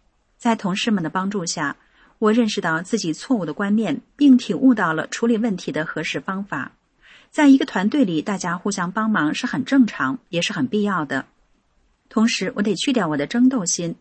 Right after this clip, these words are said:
与显示心，才能在团队中发挥最好的作用。有了正确的思想做指导，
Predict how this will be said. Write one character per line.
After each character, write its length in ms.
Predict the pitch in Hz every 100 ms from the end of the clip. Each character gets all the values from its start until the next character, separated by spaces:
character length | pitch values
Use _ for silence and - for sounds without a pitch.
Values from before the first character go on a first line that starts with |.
| -
与 140 | 233
显 280 | 262 170 139
示 200 | - 196
心， 280 | - 180 180 _ _ _ _
才 160 | - 277
能 180 | 311 269
在 220 | 277 190
团 260 | - 160 185
队 160 | 254
中 240 | 190 190 - -
发 160 | 196
挥 240 | 202 196 196
最 200 | - 220
好 220 | - 147
的 100 | 131
作 200 | - 151
用。 220 | 147 139 - _ _ _ _ _ _ _ _ _ _ _ _ _ -
有 100 | 190
了 120 | 202
正 200 | 247 302
确 140 | 254 202
的 80 |
思 180 | 196 -
想 280 | 269 175 156
做 160 | 208 208
指 240 | - 175
导， 260 | 185 131